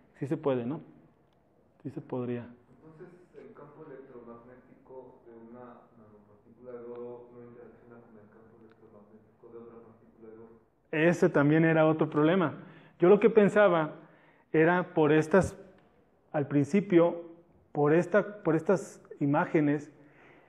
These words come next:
Speaker 1: es que las simulaciones que debería de tener, ¿dónde está la simulación? Esta. Pu-, yo quería poner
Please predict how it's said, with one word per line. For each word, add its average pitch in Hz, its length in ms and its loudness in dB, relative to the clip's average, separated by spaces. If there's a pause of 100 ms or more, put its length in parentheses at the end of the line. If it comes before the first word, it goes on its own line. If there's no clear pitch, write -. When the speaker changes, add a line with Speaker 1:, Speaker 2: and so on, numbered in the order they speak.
(120)
Speaker 1:
es 156 200 2
que 208 160 4
las 185 160 2
simulaciones 175 800 2
que 170 120 2
debería 151 380 4
de 180 100 2
tener, 151 400 -2
¿dónde 175 160 -4
está 165 160 -8
la 143 80 -6
simulación? 123 600 -12 (260)
Esta. 160 320 -4 (1160)
Pu-, - 180 -6
yo 151 140 -2
quería 190 260 4
poner 170 340 4